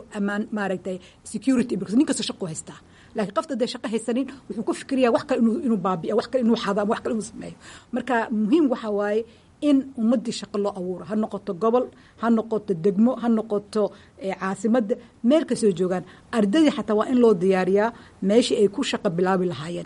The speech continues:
Haddii ayagoo jaamacad ku jiraan, ayagoo high school ku jiraan. Marka waxa waaye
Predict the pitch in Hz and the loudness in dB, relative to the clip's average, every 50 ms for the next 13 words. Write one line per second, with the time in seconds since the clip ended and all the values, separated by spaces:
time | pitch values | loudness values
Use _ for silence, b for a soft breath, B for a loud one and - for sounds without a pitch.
0 | - - 277 226 277 277 302 302 - 277 - 240 208 180 190 160 - - 196 - | -8 -8 -4 0 0 2 2 2 2 2 2 2 2 2 0 -2 -2 -2 -4 -2
1 | 202 180 170 - 233 262 247 247 226 247 247 - - 208 - - 160 160 190 190 | -2 -2 0 0 0 0 2 2 2 2 2 2 -2 -6 -6 -6 -6 -6 -6 -6
2 | 170 165 B B B B B B B 240 262 - - 269 269 240 247 240 240 247 | -6 -8 B B B B B B B -4 -2 -2 -2 -2 0 2 2 2 2 0
3 | 240 | -2